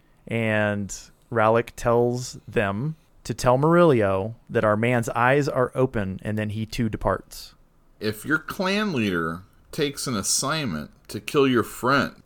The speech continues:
Speaker 2: what are you honor bound to do?
Speaker 1: Honor?
Speaker 2: Especially, well, I mean, if you're
Speaker 1: <laughs>
Speaker 2: going with what the Assassin Guild's gonna want, are you supposed to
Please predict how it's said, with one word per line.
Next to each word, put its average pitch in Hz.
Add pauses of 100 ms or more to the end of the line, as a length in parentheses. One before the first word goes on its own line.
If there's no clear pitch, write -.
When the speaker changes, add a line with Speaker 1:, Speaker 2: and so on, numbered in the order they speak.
Speaker 2:
what 135
are 110
you 147
honor 98
bound 82
to -
do? 76 (680)
Speaker 1:
Honor? 127
Speaker 2:
Especially, 160
well, 131
I 135
mean, 123
if 233
you're 139
Speaker 1:
<laughs> 120
Speaker 2:
going 143
with 135
what 135
the 120
Assassin 123
Guild's 92
gonna 87
want, 82 (520)
are 90
you 123
supposed 113
to 95